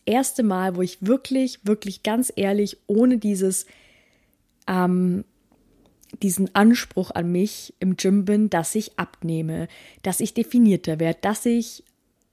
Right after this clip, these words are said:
auf irgendein bestimmtes Ziel hinarbeite, zum Beispiel, ähm, so und so auszusehen. Ja, abnehmen war schon länger nicht mehr so das Ding, aber so und so auszusehen, ja, ähm, da definierter zu werden. Und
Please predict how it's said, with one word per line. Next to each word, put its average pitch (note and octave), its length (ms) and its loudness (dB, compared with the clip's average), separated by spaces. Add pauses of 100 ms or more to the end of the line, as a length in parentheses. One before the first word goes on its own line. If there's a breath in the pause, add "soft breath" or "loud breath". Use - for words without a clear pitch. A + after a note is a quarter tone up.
(140)
auf - 220 -2
irgendein A3+ 340 4
bestimmtes G3+ 520 -2
Ziel A#3 220 2
hinarbeite, F3+ 600 0
zum F3+ 160 -6
Beispiel, F#3 580 0 (500 loud breath)
ähm, F3+ 640 -2
so G3+ 220 2
und G#3 120 4
so - 200 -2
auszusehen. E3+ 760 0
Ja, F#3 160 -4
abnehmen G3+ 480 0
war F3+ 100 0
schon F3+ 140 -6
länger A#3+ 240 2
nicht A#3 160 0
mehr A3+ 80 0
so G#3 100 -4
das G#3+ 180 -6
Ding, G#3+ 180 2 (280 loud breath)
aber F#3+ 220 0
so G3+ 160 0
und G#3 160 4
so - 220 -4
auszusehen, F3 760 0
ja, F3+ 380 -8
ähm, F#3 360 -4 (160)
da F#3+ 200 2
definierter F3 480 -2
zu - 160 -8
werden. F3 240 -4 (260 loud breath)
Und G#3 220 6